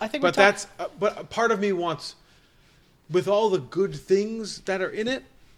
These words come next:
Speaker 2: with all of, like, the, the, the positives and even some of, like, the really great things that are in it, I wanted this to be a great movie. And it's not a great movie. It's a very good movie that I am now,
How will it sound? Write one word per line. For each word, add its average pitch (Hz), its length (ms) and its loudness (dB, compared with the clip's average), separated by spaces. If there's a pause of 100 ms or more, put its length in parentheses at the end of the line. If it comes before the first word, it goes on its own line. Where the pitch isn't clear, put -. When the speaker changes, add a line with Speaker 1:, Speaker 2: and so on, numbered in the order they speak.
(140)
Speaker 2:
with 175 140 -4
all 208 180 -2
of, 185 120 -6
like, 180 240 -6
the, 151 360 -4
the, 147 180 -6 (180)
the 143 100 -2
positives 190 580 -4
and 180 120 -8
even 170 340 -4 (200)
some 175 220 -6
of, 151 120 -4
like, 131 140 -4
the 131 100 -2
really 123 400 -4
great 127 340 -4
things 185 220 -4
that 190 120 -2
are 202 120 0
in 220 60 0
it, 214 140 -6 (380)
I 180 160 0
wanted 175 320 0
this 135 160 -4
to 131 140 -8
be 123 100 -6
a 98 100 -8 (200)
great 117 360 -4
movie. 101 360 -14 (320)
And 151 120 0
it's 135 160 -10
not 151 340 0
a 135 80 0
great 113 220 -2
movie. 113 240 -6
It's 135 180 -8
a 143 80 0
very 160 340 0
good 156 280 -2
movie 175 420 2 (320)
that 147 140 -2
I 151 160 0
am 147 180 -2
now, 135 440 -2